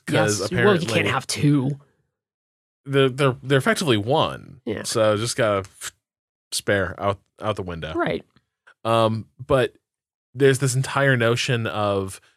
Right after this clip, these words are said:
Speaker 1: one could carry a child, but didn't necessarily want one. Lochna wanted a child, but couldn't carry one. Mama could, but didn't want to have a child, so she was gonna be the surrogate.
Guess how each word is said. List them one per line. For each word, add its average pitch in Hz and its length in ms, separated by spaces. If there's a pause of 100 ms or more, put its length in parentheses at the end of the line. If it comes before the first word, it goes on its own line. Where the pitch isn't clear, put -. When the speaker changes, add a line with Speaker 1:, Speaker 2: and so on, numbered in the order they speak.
(160)
Speaker 1:
one 117 560
could 101 460 (460)
carry 131 380
a 113 40
child, 110 760
but 95 240 (420)
didn't 107 240
necessarily 92 600
want 101 340
one. 98 380
Lochna 120 420
wanted 107 300
a - 20
child, 104 400
but - 140
couldn't 82 240
carry 131 280
one. 110 440 (380)
Mama 104 600 (100)
could, 135 520
but 101 140 (540)
didn't 117 540
want 107 280
to 113 40
have 104 100
a - 40
child, 104 340
so 104 60
she 101 140
was 98 40
gonna 98 140
be 87 40
the 82 80
surrogate. 131 640